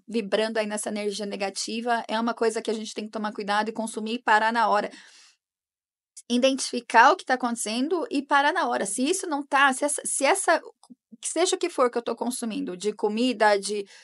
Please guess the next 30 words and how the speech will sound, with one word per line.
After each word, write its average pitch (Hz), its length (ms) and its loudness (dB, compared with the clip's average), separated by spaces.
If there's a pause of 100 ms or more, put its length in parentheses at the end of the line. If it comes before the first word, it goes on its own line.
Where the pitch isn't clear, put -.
(160)
de 214 120 0
conteúdo, 214 800 0
de 202 140 -6
relacionamentos, 208 1160 -2
de 190 220 -2
ambientes, 196 760 -4
se - 180 -2
é 220 60 2
uma 294 140 -2
coisa 247 260 -4
que, 240 240 -8 (420)
que - 120 -20
tá 226 160 2
me 254 100 2
fazendo 226 360 0
mal, 196 340 2
que 190 120 -8
tá 208 120 -2
me 233 100 -2
fazendo, 214 600 -2 (680)
tá 214 100 2
me 220 120 0
botando 233 340 0
pra 214 160 2
baixo, 196 480 4
tá 208 160 0
me 226 80 -4
fazendo 214 340 -2
vibrar 208 320 0
negativo, 208 800 -6